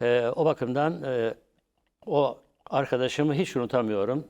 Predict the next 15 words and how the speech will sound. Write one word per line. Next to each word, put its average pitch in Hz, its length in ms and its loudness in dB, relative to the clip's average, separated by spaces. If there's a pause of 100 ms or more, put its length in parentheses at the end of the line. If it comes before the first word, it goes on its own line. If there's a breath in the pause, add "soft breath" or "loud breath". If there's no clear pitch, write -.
Daha 147 200 4
sonra 143 500 0 (680)
Cumhurbaşkanıyla 127 840 0
da 107 60 0
do-, 113 300 -4
doksan 127 400 0
dörtte 117 320 -2
bir 117 160 -4 (220 soft breath)
dostluğumuz 113 580 -2
var. 143 240 -2 (840)
Ali 147 220 2
Gümüş 147 300 0
beni 131 160 0
aldı, 113 360 -2
götürdü. 131 600 -2